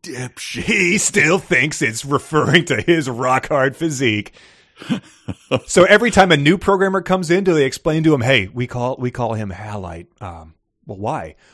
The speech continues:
Speaker 2: Well, because, um, halite's
Speaker 1: His
Speaker 2: a mineral
Speaker 1: name's
Speaker 2: that's
Speaker 1: Hale.
Speaker 2: Yeah,
Speaker 1: Well,
Speaker 2: right. First
Speaker 1: well,
Speaker 2: of all.
Speaker 1: halite is another pronunciation, although it's very less common than halite.
Speaker 2: <laughs> Yeah, so it, it, it's based on the first three letters, and get this,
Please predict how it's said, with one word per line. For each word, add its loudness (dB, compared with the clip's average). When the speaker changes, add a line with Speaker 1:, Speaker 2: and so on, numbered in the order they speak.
Speaker 2:
Well, 2
because, -4
um, -6
halite's -2
Speaker 1:
His -4
Speaker 2:
a -2
mineral 0
Speaker 1:
name's -6
Speaker 2:
that's -4
Speaker 1:
Hale. -6
Speaker 2:
Yeah, 0
Speaker 1:
Well, 2
Speaker 2:
right. -14
First 0
Speaker 1:
well, -4
Speaker 2:
of -6
all. -2
Speaker 1:
halite 0
is -4
another -4
pronunciation, -4
although -4
it's -8
very -6
less -4
common -2
than -4
halite. -6
Speaker 2:
<laughs> -6
Yeah, 0
so -2
it, -8
it, -8
it's -6
based -4
on -8
the -8
first -10
three -12
letters, -12
and -10
get -8
this, -14